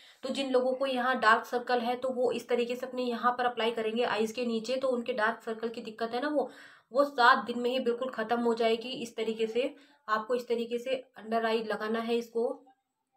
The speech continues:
इस तरीके से आपको अप्लाई करना है, क्योंकि ज़्यादातर झाइयाँ भी आपको यहीं निकलेंगी। यहाँ पर अच्छे से आप इस तरीके से apply कीजिएगा। जहाँ जहाँ आपको झाइयाँ हैं, वहाँ थोड़ा और हल्का सा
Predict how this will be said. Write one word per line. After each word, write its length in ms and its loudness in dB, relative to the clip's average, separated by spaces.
इस 160 -20
तरीके 280 -8
से 140 -4
आपको 300 -2
अप्लाई 340 -4
करना 280 -6
है, 260 -6
क्योंकि 200 -8
ज़्यादातर 460 4
झाइयाँ 340 0
भी 120 -2
आपको 260 0
यहीं 260 0
निकलेंगी। 380 0
यहाँ 300 0
पर 160 2
अच्छे 240 -4
से 100 -2
आप 160 0
इस 140 -12
तरीके 280 -2
से 100 -6
apply 260 -2
कीजिएगा। 520 -2
जहाँ 240 6
जहाँ 140 8
आपको 240 4
झाइयाँ 440 2
हैं, 160 -2
वहाँ 280 4
थोड़ा 140 2
और 440 2
हल्का 320 0
सा 180 0